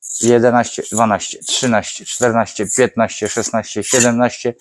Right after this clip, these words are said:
dziewiętnaście, dwadzieścia, dwadzieścia jeden, dwadzieścia dwa, dwadzieścia trzy, dwadzieścia cztery, dwadzieścia pięć, dwadzieścia sześć, dwadzieścia siedem, dwadzieścia osiem, dwadzieścia dziewięć, trzydzieści. Strzępi się jak cholera i trzyma. Trzydzieści.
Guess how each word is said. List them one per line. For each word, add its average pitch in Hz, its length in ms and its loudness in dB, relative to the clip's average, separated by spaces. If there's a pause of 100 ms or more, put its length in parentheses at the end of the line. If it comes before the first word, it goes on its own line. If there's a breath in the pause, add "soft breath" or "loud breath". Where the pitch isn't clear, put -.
(840 loud breath)
dziewiętnaście, 123 640 4
dwadzieścia, 113 540 2
dwadzieścia 135 440 4
jeden, 135 180 4
dwadzieścia 160 400 2
dwa, 131 200 4
dwadzieścia 160 340 4
trzy, - 140 -10
dwadzieścia 165 340 2
cztery, 139 280 0
dwadzieścia 170 340 2
pięć, 139 200 0
dwadzieścia 156 340 4
sześć, 151 240 0
dwadzieścia 147 300 0
siedem, 165 260 4
dwadzieścia 151 360 2
osiem, 147 200 2
dwadzieścia 151 360 2
dziewięć, 160 220 2
trzydzieści. 180 880 2 (1300)
Strzępi 190 640 4
się 190 120 6
jak 175 160 6
cholera 208 960 8
i 220 80 2
trzyma. 185 540 4
Trzydzieści. 202 800 0